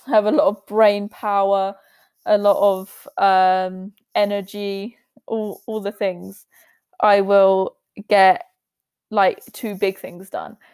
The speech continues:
So, like, recording a podcast and cooking a lentil stew. <laughs> Oh, I, I did, I did make that lentil stew and it was so good. Guys, not to be quirky, but I think stew is my favourite food. Like, for, I had it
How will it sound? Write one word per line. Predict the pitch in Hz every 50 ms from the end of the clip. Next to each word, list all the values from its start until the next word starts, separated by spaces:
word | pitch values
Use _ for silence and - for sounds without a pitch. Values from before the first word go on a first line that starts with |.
| _ _ _
So, | _ -
like, | 196 190 185 - -
recording | 185 - - - 220 202 196 190 185
a | 185
podcast | - - 202 190 - - - 202 190 185 180 185 185 - - - - -
and | - 190 185 185 180 175 208 - - _ -
cooking | - 240 214 - - 196 185 180 180 180
a | 185 185
lentil | 190 185 185 185 190 - - 185 196
stew. | - - - - - 185 - - - 226 277 - - -
<laughs> | 269 269 - 294 294 - - - - - - -
Oh, | - 220 226
I, | 208 214 220 214 226
I | 226
did, | 226 220 240 240 - -
I | - 233
did | 220 247 247 226 240
make | 226 220 196 -
that | 202 175
lentil | 190 190 190 190 - 196
stew | - - - - 185 185 185 180
and | - 196 190
it | 190 -
was | 196 202 202 -
so | - 208 202
good. | 190 196 185 - - - - - - _ _
Guys, | - - 220 220 220 233 - -
not | 233 247 262 214 240 -
to | - 302
be | 269 311 311
quirky, | 311 - - 277 240 220 208 196 196 196 - - 202 196 - 185 196 - _ _ _ _ _ _
but | - 226 -
I | 233 247 240
think | - - 254 233 190 226
stew | - - - - - 285 277 247 220 220 214 208 - -
is | - 240 254 233 -
my | 240 226 214
favourite | - - - - 247 226 233 226 226 202 -
food. | - 233 214 220 240 269 381 - _ _ _ _ _ _ _ _ _ _ _ -
Like, | - 269 247 254
for, | 285 277
I | 247 226 254
had | 277 359 294 277
it | 269 254